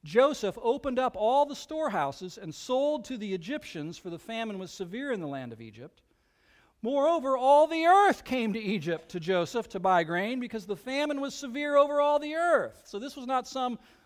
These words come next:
local or regional thing. This was a broad-based famine, whose effects were felt all the way up in Canaan.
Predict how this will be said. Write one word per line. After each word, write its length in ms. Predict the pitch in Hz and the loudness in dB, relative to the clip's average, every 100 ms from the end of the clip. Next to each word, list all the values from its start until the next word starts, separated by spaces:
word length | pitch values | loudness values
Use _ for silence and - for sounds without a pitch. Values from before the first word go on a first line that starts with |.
| _ | _
local 520 | 190 233 269 277 277 | 6 10 10 8 2
or 120 | 240 214 | 2 0
regional 500 | 214 294 247 240 202 | 0 0 0 -4 -4
thing. 320 | 196 180 214 | -4 -4 -4
This 160 | 269 | -8
was 220 | 277 202 - _ _ _ _ | -8 -10 -14 _ _ _ _
a 160 | 180 | -18
broad-based 1300 | 202 160 214 277 311 233 147 170 156 107 - - - - - _ _ _ _ _ _ _ _ _ _ | -12 0 6 8 8 6 2 -2 0 -2 -10 -20 -20 -20 -20 _ _ _ _ _ _ _ _ _ _
famine, 320 | 127 113 87 _ _ _ _ _ _ _ _ _ _ _ _ _ _ _ _ _ _ | -16 -16 -18 _ _ _ _ _ _ _ _ _ _ _ _ _ _ _ _ _ _
whose 140 | 151 | -14
effects 440 | 147 - 196 - - | -12 -6 -6 -6 -12
were 100 | 156 | -12
felt 380 | - 180 165 | -4 -4 -4
all 220 | - 151 170 | -4 -4 -4
the 80 | |
way 200 | 170 156 | -4 -4
up 220 | 139 143 143 | -4 -8 -8
in 200 | 139 127 | -12 -14
Canaan. 580 | - 170 160 120 87 | -14 -10 -8 -8 -12